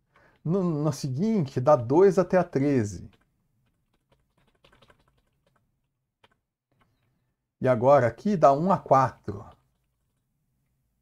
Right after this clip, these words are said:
Dá cinco a sete. Foi demais.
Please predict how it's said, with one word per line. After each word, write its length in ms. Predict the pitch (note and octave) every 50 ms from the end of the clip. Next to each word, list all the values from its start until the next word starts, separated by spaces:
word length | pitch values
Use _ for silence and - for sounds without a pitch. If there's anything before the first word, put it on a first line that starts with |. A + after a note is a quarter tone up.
| _ _ _ _ _ _ _ _ _ _ _ _ _ _ _ _ _ _ _ _ _ _ _ _ -
Dá 100 | A#2+ A#2
cinco 520 | - - - - - F3+ G#3+ G#3+ - G3
a 60 | D#3
sete. 680 | - - - - C3 C3+ C3 G#2+ - - - - - - - _ _ _ _ _ _ _ _ _ _ _ _ _ _ _ _ _ _ _ _ _ _ _ _ _ _ _ _ _ _ _ _ _ _ _
Foi 100 | - A#2+
demais. 560 | C3 B2+ A#2 F2+ - - - - - - _